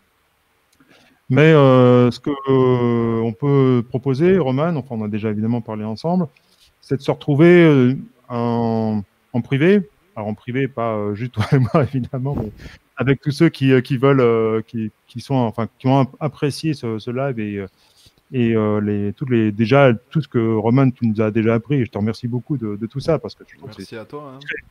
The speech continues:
Speaker 1: très précis avec, euh, les études, tout ça. Enfin, on sent que t'as, t'as une sacrée expérience dans le domaine. Et si ça peut vous intéresser, de nous retrouver, donc,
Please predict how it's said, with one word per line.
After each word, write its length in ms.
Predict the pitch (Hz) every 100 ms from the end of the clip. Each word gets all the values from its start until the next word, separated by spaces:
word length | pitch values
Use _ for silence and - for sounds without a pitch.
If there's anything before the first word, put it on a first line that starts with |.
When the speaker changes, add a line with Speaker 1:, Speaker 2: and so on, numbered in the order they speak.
| _
Speaker 1:
très 160 | - 165
précis 580 | - 143 - 165 160
avec, 300 | 131 120 123
euh, 140 | 113 110
les 240 | 110 113
études, 280 | 117 - 139
tout 120 | -
ça. 120 | 131
Enfin, 180 | 139 -
on 60 | 107
sent 180 | - 135
que 60 |
t'as, 220 | 101 92 - _ _ _ _
t'as 100 | -
une 60 | 110
sacrée 380 | - 139 - 143
expérience 400 | 131 - 123 117
dans 80 | 113
le 60 |
domaine. 320 | 110 139 165 139 _ _ _ -
Et 120 | 135
si 240 | - 165
ça 400 | 139 156 147 143 139
peut 80 |
vous 140 | 147 135
intéresser, 800 | 135 131 135 139 185 208 196 175 131
de 120 | 135
nous 360 | 135 135 139 139
retrouver, 520 | 151 - 139 170 185
donc, 260 | 156 151